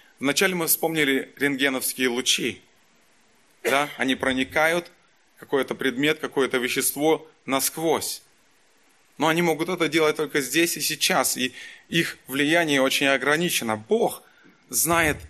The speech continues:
нас абсолютно совершенно, Он знает нас наперёд.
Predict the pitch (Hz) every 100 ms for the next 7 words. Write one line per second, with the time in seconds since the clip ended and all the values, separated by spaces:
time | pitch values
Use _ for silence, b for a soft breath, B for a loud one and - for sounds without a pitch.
0 | - - 139 - 135 - 143 156 185 -
1 | 131 139 123 - - 175 127 104 120 120
2 | 160 151 147 139 131 - B B B B
3 | _ - 147 156 156 175 190 151